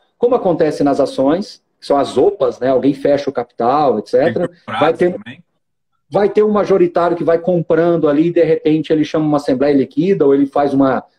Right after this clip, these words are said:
Speaker 1: uma incorporação com outro, isso vai acontecer. Mas não, não creio que eles irão acabar. O que vai acontecer é que eles vão ficar meio que no ostracismo ali. Eles vão ficar cada vez menos, sendo menos cobertos, né? Se você entrar na bolsa, você vai ver o tanto de ações que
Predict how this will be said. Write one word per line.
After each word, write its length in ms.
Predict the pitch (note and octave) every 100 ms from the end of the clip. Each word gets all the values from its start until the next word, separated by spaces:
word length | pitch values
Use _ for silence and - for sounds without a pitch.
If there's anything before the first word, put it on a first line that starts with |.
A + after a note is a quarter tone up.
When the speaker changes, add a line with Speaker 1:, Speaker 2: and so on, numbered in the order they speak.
| -
Speaker 1:
uma 140 | C3
incorporação 720 | C3+ E3 - D3+ C3+ - C3+
com 140 | B2+ C3
outro, 400 | C3 E3 F#3+ F#3
isso 160 | E3+
vai 160 | C#3+ C#3
acontecer. 640 | C3+ C3 A#2 - C3+ F#3+ - _ _ -
Mas 140 | G3+
não, 300 | B3 A#3+ A#3+
não 200 | G3+ A3+
creio 200 | G#3+ A3
que 80 | A3
eles 180 | A3 F3+
irão 220 | G3 G3
acabar. 380 | F#3+ G#3+ D3 C3
O 60 |
que 100 | F3
vai 100 | A#3+
acontecer 440 | A#3+ B3 B3 A#3+ A#3+
é 20 |
que 100 | B3+
eles 140 | A#3
vão 120 | A#3+
ficar 200 | A#3 A#3
meio 200 | A3 A3+
que 140 | A3+ A3+
no 160 | A3
ostracismo 840 | A3 - A3+ A3 - G3 F#3+ E3+ F#3+
ali. 280 | F3+ B2 - _ _ _ -
Eles 160 | D3
vão 120 | C#3 F3
ficar 180 | F3+
cada 200 | F3 F3+
vez 220 | D#3 G3 F3+
menos, 560 | E3+ F3 - - -
sendo 240 | F3+ F3 D#3+
menos 320 | F3+ G#3 -
cobertos, 880 | E3+ C3+ D3+ F3 F3 F3+ E3+ - _ _ _ _ -
né? 340 | B2 D#3+ - -
Se 100 | A#3
você 200 | A#3+ E4
entrar 460 | B3+ D#3+ E3 F3
na 140 | C3+ A#2+
bolsa, 580 | A#2+ F3+ G3 - G2 - _ _
você 120 | D#3+
vai 120 | F3+
ver 80 | G#3
o 60 | A3
tanto 260 | A#3 A#3+
de 100 | G3+
ações 560 | A#3+ E3+ - F#3+ A#3 A3+
que 260 | - G#3